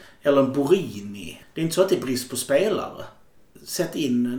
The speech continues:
Speaker 2: någon annan spelare än Biglia där. Sätt ner Bakayoko. Sätt Hakan och Suso och Paqueta som, eh, med lite fria roller. Låt Bakayoko stä-, städa bakom. Hade vi tur hade det kunnat bli riktigt bra att åka av.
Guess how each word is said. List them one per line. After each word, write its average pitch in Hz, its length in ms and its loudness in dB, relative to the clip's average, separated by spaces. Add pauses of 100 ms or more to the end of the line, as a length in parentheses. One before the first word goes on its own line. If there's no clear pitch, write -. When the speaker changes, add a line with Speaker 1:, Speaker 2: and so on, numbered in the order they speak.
Speaker 2:
någon 147 240 -2
annan 156 300 2
spelare 175 460 0
än 147 100 0
Biglia 139 400 2
där. 160 180 0
Sätt 147 280 -4
ner 165 380 -2
Bakayoko. 120 760 -6
Sätt - 260 -6
Hakan - 520 -4
och 135 80 -6
Suso 123 720 -2 (420)
och - 140 -12
Paqueta - 680 -6
som, 269 280 -2
eh, 139 460 -2
med - 120 -4
lite 147 180 -6
fria 165 420 0
roller. 151 420 -4 (200)
Låt 147 160 -4
Bakayoko 151 480 -2
stä-, 143 240 2
städa 151 380 -2
bakom. 139 420 -2 (680)
Hade 143 220 -2
vi 143 60 -8
tur 131 180 4
hade 110 120 -6
det 117 40 -10
kunnat 120 160 -4
bli 131 100 -2
riktigt 160 340 -2
bra 110 140 -8
att 110 60 -8
åka 104 220 -10
av. 120 180 -12